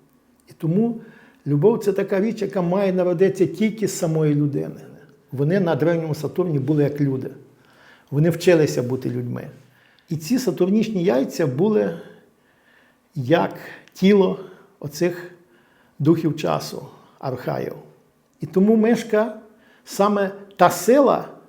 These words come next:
руйнації, яка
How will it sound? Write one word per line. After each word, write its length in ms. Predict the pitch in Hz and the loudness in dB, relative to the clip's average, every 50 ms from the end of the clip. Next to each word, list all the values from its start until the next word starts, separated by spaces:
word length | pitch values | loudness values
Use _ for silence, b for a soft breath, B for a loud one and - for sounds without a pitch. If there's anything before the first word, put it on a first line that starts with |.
| b b b b b b b b b b b | b b b b b b b b b b b
руйнації, 840 | - 156 165 180 185 196 208 208 202 - - - 214 208 208 233 254 277 - - - - b b b b b b - | 0 2 4 6 6 6 6 4 2 0 -2 -4 -4 -2 -2 -2 -4 -6 -8 -14 -20 -20 b b b b b b -4
яка 580 | 147 143 170 165 165 - 196 202 208 208 - | 0 2 2 2 2 0 0 2 2 0 -2